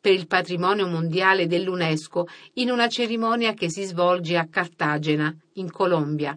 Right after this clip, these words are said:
da rappresentanti del Consiglio Internazionale dei Siti e dei Monumenti, del Centro Internazionale per la Conservazione e il Restauro dei Beni Culturali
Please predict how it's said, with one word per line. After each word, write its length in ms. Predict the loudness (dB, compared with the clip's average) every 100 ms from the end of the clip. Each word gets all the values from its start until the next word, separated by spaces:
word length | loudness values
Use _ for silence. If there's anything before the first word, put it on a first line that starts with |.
| -12 -20 -8
da 160 | 2 4
rappresentanti 920 | 4 2 -2 -2 -2 2 4 4 2
del 180 | -4 -4
Consiglio 600 | -4 -4 -4 -6 -2 0
Internazionale 1160 | 0 -2 -2 -2 -4 -4 -4 0 2 2 0 -2
dei 260 | 0 0 0
Siti 440 | -4 -6 -2 0
e 100 | 0
dei 180 | 0 0
Monumenti, 760 | 0 -2 -2 -2 -4 -6 -8 -10 -14 -12 0
del 200 | 0 0
Centro 440 | 0 0 0 0
Internazionale 1000 | 0 -2 -2 -2 -6 -4 0 2 2 0
per 160 | -2 0
la 160 | -2
Conservazione 1160 | -2 -4 -2 -4 -4 -4 -6 -6 -4 -2 -2 -4 -8 -20 -8
e 220 | 0 2
il 240 | 2 0 0
Restauro 640 | -2 -2 2 2 4 0
dei 180 | 0 0
Beni 320 | 0 0 -4
Culturali 800 | -6 -8 -6 -2 0 0 -2